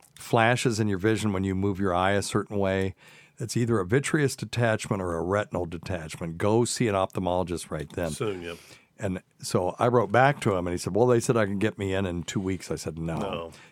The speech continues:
Speaker 1: No, no, no, no, no. Call them back and say you've got a retinal or a vitreous detachment. They'll get you in today."
Speaker 2: Mm-hmm.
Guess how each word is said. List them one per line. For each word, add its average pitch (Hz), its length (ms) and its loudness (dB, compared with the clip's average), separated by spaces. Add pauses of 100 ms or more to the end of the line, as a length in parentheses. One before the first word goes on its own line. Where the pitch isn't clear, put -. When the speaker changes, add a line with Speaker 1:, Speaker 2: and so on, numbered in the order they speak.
(120)
Speaker 1:
No, 98 200 2
no, 110 200 4
no, 123 160 6
no, 131 140 6
no. 85 340 2 (320)
Call 120 340 6
them 170 220 4
back 104 420 4
and 95 160 -2
say 98 240 2
you've 98 260 0
got 104 280 4
a 95 240 2
retinal 120 460 2
or 104 180 2
a 95 40 2
vitreous 104 460 0
detachment. 113 640 0
They'll 87 140 0
get 101 260 -4
you 101 80 -2
in 87 140 -2
today." 82 500 -6
Speaker 2:
Mm-hmm. 90 140 -6